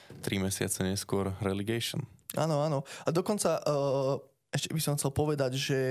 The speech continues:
Speaker 2: e, veľa útočníkov, ktorí priviedol Birmingham, e, boli tam tie zranenia, ako som už spomínal,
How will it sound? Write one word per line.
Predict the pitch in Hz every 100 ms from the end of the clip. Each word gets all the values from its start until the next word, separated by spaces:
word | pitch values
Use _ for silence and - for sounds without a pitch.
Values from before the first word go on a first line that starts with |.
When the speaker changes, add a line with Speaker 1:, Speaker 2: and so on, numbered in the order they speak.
| 131
Speaker 2:
e, | - - - - -
veľa | 131 127 131 170 156
útočníkov, | 151 170 - 147 139
ktorí | - 139
priviedol | 135 143 143 127 127
Birmingham, | 131 147 - 135 131 135
e, | - _ - - 123 113
boli | 123 139 139
tam | 139
tie | 135
zranenia, | 135 139 156 135
ako | 131 -
som | 139
už | 135 -
spomínal, | 143 147 147 143 135